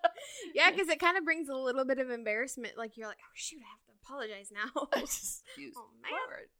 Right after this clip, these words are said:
Speaker 2: Uh, like, "I'm sorry, I'm not supposed to do that. I just did it." So anyway,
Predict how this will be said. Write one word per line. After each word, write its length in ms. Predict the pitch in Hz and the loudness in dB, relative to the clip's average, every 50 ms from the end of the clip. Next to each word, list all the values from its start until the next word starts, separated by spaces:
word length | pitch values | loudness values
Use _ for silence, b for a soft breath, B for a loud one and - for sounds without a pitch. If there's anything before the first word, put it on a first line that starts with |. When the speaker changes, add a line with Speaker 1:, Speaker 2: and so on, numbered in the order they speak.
| _ - | _ -18
Speaker 2:
Uh, 200 | 185 - - - | -18 -14 -10 -10
like, 120 | 165 - - - | -10 -10 -10 -12
"I'm 100 | 196 214 | -12 -8
sorry, 220 | - 170 - 131 | -6 -4 -4 -4
I'm 100 | 127 131 | -6 -6
not 140 | 143 113 - | -10 -14 -14
supposed 180 | - - - - | -14 -14 -14 -14
to 60 | - | -12
do 120 | - 143 - | -12 -12 -12
that. 140 | - - | -12 -16
I 40 | - _ | -16 _
just 160 | _ 196 - | _ -20 -12
did 140 | - 302 - | -10 -8 -6
it." 140 | - 302 - - | -6 -8 -8 -8
So 80 | - - | -10 -10
anyway, 280 | - - - - - | -10 -10 -10 -10 -10